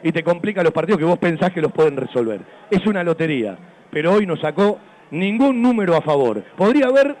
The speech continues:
tapado y modificado el final y las bochas de Monetti, pero no nos podemos olvidar de ochenta y ocho minutos de juego.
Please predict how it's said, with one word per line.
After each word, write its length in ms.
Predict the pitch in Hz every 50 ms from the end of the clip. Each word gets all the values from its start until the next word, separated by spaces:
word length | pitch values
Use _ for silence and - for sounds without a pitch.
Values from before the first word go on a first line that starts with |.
| - - -
tapado 420 | 208 208 196 - 277 269 262 262
y 60 | 233
modificado 880 | 214 208 214 208 202 175 175 214 214 - 254 262 254 240 233 220 190 - - - - _ -
el 200 | 196 202 202 180
final 340 | 175 185 202 214 247 262 247
y 60 | 220
las 120 | 202 185 143
bochas 380 | 175 196 226 226 - 185 175
de 80 | 170 170
Monetti, 500 | 165 170 170 156 135 117 - 120 107 90 - - - - -
pero 180 | - 160 170
no 120 | 175 190 190
nos 100 | 180 -
podemos 400 | - 151 160 175 170 160 143 -
olvidar 500 | 143 135 135 139 147 160 156 151 147 135 - - - - -
de 120 | - 147 196
ochenta 520 | 190 185 - 214 208 202 208 - 208 202
y 100 | 220 247
ocho 240 | 254 247 - 185 185
minutos 420 | 160 170 180 196 202 185 190 160
de 80 | 147 160
juego. 400 | - 127 135 120 110 104 98 90